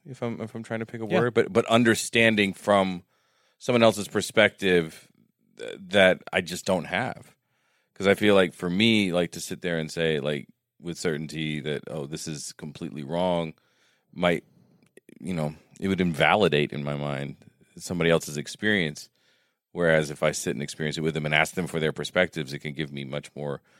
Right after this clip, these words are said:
Speaker 1: of an informed understanding of why things are done the way that they're done. Um, and the second thing that it brought to my mind is just w-,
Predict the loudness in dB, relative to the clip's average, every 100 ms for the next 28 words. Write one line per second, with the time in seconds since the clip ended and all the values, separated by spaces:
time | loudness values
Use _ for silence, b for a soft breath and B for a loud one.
0 | _ _ -14 -10 -8 -10 -14 -6 -2 -2
1 | -4 -8 -16 _ _ _ _ _ -8 -6
2 | -6 -2 0 0 -2 -4 -8 -4 0 2
3 | 2 0 -4 -10 _ _ _ _ -8 -6
4 | -8 -6 -8 -8 -14 -16 -10 -10 -10 -12
5 | -12 -10 -12 -12 _ _ _ _ _ -4
6 | -2 0 -2 -2 -2 0 -2 -2 -2 -2
7 | -4 -6 -6 0 0 0 -2 -6 -8 -14